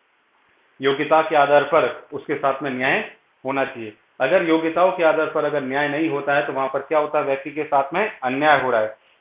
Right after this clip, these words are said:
तो ऐसे राज्यों के द्वारा दी गई जो व्यवस्था है, उस व्यवस्था पर क्या करता है, वो रोकथाम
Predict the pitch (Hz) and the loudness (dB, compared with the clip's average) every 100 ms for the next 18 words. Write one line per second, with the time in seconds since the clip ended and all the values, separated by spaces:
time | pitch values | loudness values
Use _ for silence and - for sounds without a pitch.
0 | _ 151 165 175 180 202 208 202 - _ | _ -4 0 0 4 4 4 0 -12 _
1 | - 135 156 180 180 165 151 151 151 147 | 2 6 6 2 -2 0 4 6 6 2
2 | 151 151 147 151 143 151 - _ 120 135 | -6 -4 -4 0 -2 -2 -14 _ 0 0
3 | 139 165 135 120 - 151 - 135 131 135 | 2 2 2 -2 -8 -10 -8 -2 -2 0
4 | 139 131 139 - 131 127 131 131 127 131 | -2 -2 -4 -4 -4 -4 -2 -2 -2 -4
5 | 120 120 123 156 | -6 -6 0 0